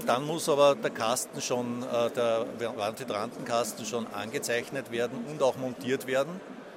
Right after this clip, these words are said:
Äh, der hängt dann mal dort, man weiß dann auch, wo diese Öffnung an der Seite ist und kann dann entsprechend diese Ansch-, dieses Anschlussstück in der richtigen Höhe auch wieder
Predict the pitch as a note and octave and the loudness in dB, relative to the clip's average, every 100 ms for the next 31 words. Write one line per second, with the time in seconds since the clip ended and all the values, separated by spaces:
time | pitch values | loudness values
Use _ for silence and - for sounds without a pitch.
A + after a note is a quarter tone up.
0 | - - - - - - - - A2+ A#2 | -14 -14 -14 -16 -16 -16 -12 -4 2 2
1 | A#2+ A#2 A#2+ C3+ D3+ C3 A#2+ B2+ A2+ E3 | 4 4 2 2 0 4 4 4 4 4
2 | - B2+ A#2 C3 D3 C3 B2 B2+ - C#3 | 2 4 6 6 4 4 6 4 4 0
3 | C3 B2+ C#3+ C#3 C3 C3 B2+ - C#3+ C3 | 0 0 -2 2 2 2 0 -4 -4 -2
4 | B2 C3 - A2+ A#2+ D3+ C#3+ B2+ C#3 A#2 | 0 0 2 2 2 2 2 0 -4 -2
5 | B2 A#2+ C3 C3 A2+ A#2+ A#2+ G2 B2+ C3+ | 0 2 2 0 -2 0 0 -2 -6 -4
6 | B2 B2+ B2 B2+ - - G#2 G#2+ C3+ G#2 | 0 2 2 0 -10 -10 -6 -4 -4 -6
7 | A#2+ - A2+ F#2+ C3 D3 C#3+ - D3 C#3 | -4 -2 -2 -2 0 0 0 0 -2 -2
8 | C3+ B2+ B2+ - C#3+ B2 A2 B2 C#3 D#3+ | 0 0 0 -6 -8 -4 2 6 8 6
9 | C#3+ - - - - - G#2+ A#2 C3 C3+ | 2 -12 -12 -12 -12 -2 4 4 4 6
10 | C#3 C3+ | 6 6